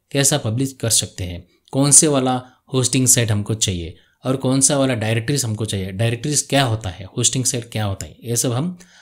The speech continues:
आने वाले वीडियो में डिस्कस करते हैं। ये वाला वीडियो आपको ज़रूर पसंद आएगा और ज़रूर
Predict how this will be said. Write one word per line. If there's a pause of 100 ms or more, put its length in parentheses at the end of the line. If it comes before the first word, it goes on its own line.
(160)
आने
वाले
वीडियो
में (260)
डिस्कस
करते
हैं। (260)
ये
वाला
वीडियो
आपको
ज़रूर
पसंद
आएगा
और
ज़रूर